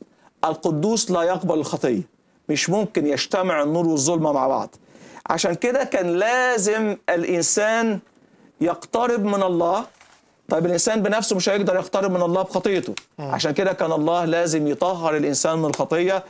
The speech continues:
Speaker 1: وما كانش في طريقة تانية لتطهير الإنسان من الخطية ودفع الثمن غير من خلال الله نفسه لما جاء واتجسد وأخذ صورة إنسان ومات على الصليب. عشان كده احنا بنقول إيه؟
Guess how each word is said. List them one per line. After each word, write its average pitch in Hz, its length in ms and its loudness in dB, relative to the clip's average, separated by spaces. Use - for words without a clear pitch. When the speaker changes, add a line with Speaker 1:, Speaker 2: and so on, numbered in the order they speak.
Speaker 1:
وما 147 300 0
كانش 190 320 -2
في 185 160 0
طريقة 180 380 0
تانية 185 340 0
لتطهير 160 380 0
الإنسان 165 360 2
من 160 60 2
الخطية 151 460 0
ودفع 143 400 0
الثمن 185 440 0
غير 175 580 0
من 147 180 -2
خلال 156 520 0
الله 160 420 0
نفسه 160 500 0
لما 139 260 0
جاء 160 260 2
واتجسد 143 560 0
وأخذ 147 320 0
صورة 160 380 0
إنسان 165 420 0
ومات 170 380 0
على 165 220 0
الصليب. 165 480 0
عشان 196 240 -2
كده 220 180 0
احنا 202 180 -2
بنقول 165 360 0
إيه؟ 131 300 0